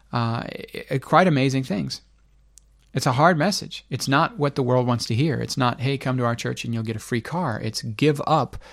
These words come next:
your stuff or you will burn." <laughs> It's amazing. So you'd think that those outside the church or the synagogue are gonna bristle at the message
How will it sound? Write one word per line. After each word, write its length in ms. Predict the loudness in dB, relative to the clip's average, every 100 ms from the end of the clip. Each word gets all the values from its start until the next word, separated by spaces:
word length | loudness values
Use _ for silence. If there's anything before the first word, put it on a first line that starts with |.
| -20 -4
your 140 | 0
stuff 640 | 2 0 2 0 0 -6 -16 -20 -14 2
or 180 | 4
you 200 | 6 6
will 280 | 6 6 4
burn." 540 | 2 0 2 0 -2 -8 _ -20 _
<laughs> 680 | -16 -16 -4 -2 0 0 -2
It's 180 | -6 -2
amazing. 460 | 2 2 0 -4 -10 -18 -20 -20 -10
So 120 | 2
you'd 200 | 4 4
think 300 | 4 4 4
that 120 | 2 4
those 180 | 4
outside 460 | 4 2 4 2 2
the 80 | 0
church 320 | 2 2 2
or 140 | 0
the 60 | 0
synagogue 480 | 2 2 4 4 4
are 40 |
gonna 160 | 2 2
bristle 440 | 2 2 2 0
at 100 | -2
the 60 | -2
message 500 | -2 -2 -4 -4